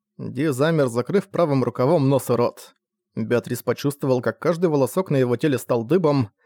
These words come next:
Он мог слышать, как каждая капля крови замерзает в его венах. Красота молодого человека объяснялась его кровью дампира.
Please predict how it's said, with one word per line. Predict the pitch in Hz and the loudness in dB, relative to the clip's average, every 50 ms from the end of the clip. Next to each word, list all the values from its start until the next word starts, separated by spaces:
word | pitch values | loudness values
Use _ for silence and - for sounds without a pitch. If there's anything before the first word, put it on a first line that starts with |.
| _ _ _ _ - | _ _ _ _ -2
Он | - 131 131 190 | 0 2 4 4
мог | 262 285 - | 2 2 0
слышать, | - - 208 254 - 175 - | -2 -2 -2 -2 -2 -2 -2
как | - 135 - _ | -2 -2 -2 _
каждая | - - 240 196 147 156 139 123 117 | 0 0 0 2 4 2 2 2 2
капля | - 220 208 - 127 123 | 2 -2 0 0 0 -2
крови | - 185 233 196 143 | 0 0 0 0 0
замерзает | 127 123 127 120 117 123 117 180 196 151 - | 2 2 0 0 -2 -2 2 2 2 2 2
в | 131 | 0
его | 127 131 127 120 | 0 2 2 2
венах. | 113 127 208 214 156 131 - - - - _ _ _ _ _ _ | 2 2 2 2 2 0 -2 -6 -12 -20 _ _ _ _ _ _
Красота | - - 131 123 - 190 - 285 | -6 -4 -4 -2 -2 -2 0 2
молодого | 254 175 139 131 123 202 196 143 | 2 4 2 2 2 2 2 2
человека | - - - 127 131 170 269 - - 139 | 0 -2 -2 -2 0 0 0 0 0 0
объяснялась | 117 131 127 120 - - 226 196 143 127 - | 0 0 -4 -6 -2 0 2 2 2 0 0
его | - 131 175 | 0 0 0
кровью | 175 - - 147 131 135 | 0 2 0 0 2 2
дампира. | 131 131 127 123 123 - 135 139 127 117 85 55 - | 2 2 2 0 0 0 2 2 2 2 -2 -4 -8